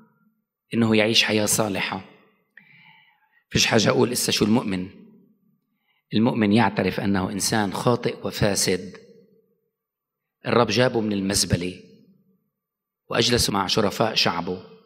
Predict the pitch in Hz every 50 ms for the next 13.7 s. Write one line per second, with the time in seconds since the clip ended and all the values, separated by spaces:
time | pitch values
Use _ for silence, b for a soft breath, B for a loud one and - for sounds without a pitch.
0 | _ _ _ _ _ _ _ _ _ _ _ _ _ _ _ _ _ _ _ _
1 | _ _ _ _ - - 98 104 113 120 117 110 113 - 117 107 101 95 92 92
2 | 92 95 95 - 87 90 90 92 - - - 104 - - - - - 101 92 90
3 | 90 98 87 - - 95 85 - - 87 82 92 92 - - 85 85 - - _
4 | _ - _ _ _ _ _ _ _ _ _ _ _ _ _ _ _ _ _ _
5 | _ _ _ _ _ _ _ _ _ _ - - - - - - 143 135 117 117
6 | 113 113 110 110 113 110 104 - - 110 98 95 95 92 87 92 90 85 - -
7 | 90 - 92 - - - - - - _ _ _ _ _ _ _ _ _ _ _
8 | _ _ _ - 175 117 113 117 113 101 - - 127 120 120 117 120 120 120 120
9 | 120 - 110 95 - - - 120 120 123 127 120 120 - - 87 104 110 110 107
10 | 101 95 90 92 - - - - - - - - _ _ _ _ _ _ _ _
11 | _ _ _ _ _ _ _ _ _ _ _ _ _ _ _ _ _ _ _ _
12 | _ _ _ _ _ _ _ _ _ _ _ - 120 120 117 123 117 - 131 -
13 | - - 127 120 123 - - - - 87 85 - - -